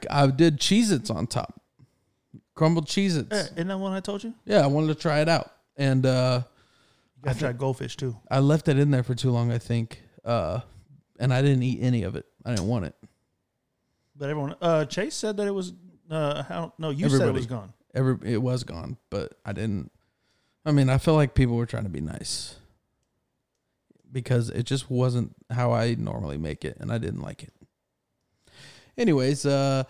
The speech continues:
Speaker 1: somebody else brought mac and cheese too, and, uh, it was really good.
Speaker 2: But it was still there.
Speaker 1: Yeah, and my sister made mac and cheese the night before,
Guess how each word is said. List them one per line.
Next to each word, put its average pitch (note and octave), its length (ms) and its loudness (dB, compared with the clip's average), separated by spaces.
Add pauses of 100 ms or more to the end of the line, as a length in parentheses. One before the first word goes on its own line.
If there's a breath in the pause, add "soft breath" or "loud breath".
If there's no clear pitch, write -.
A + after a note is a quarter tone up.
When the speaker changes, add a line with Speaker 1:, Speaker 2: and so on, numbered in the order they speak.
(100)
Speaker 1:
somebody G#3+ 300 6
else D#3+ 160 8
brought C3+ 200 6
mac C3 180 4
and B2+ 100 0
cheese B2+ 240 4
too, C#3 320 6 (580)
and, B2 340 0
uh, B2 200 0
it C3+ 100 0
was B2 160 0
really A#2+ 220 -4
good. A2+ 220 -6 (800)
Speaker 2:
But C3+ 120 -6
it B2 40 -4
was A#2+ 140 -6
still A2+ 240 -8
there. A2+ 340 -8
Speaker 1:
Yeah, G1+ 120 -10 (120)
and C3+ 120 4
my C3+ 120 6
sister - 460 4
made C#3 260 6
mac C#3 300 6
and C#3+ 100 6
cheese C3+ 300 6
the B2+ 120 -2
night B2+ 240 0
before, E3+ 540 2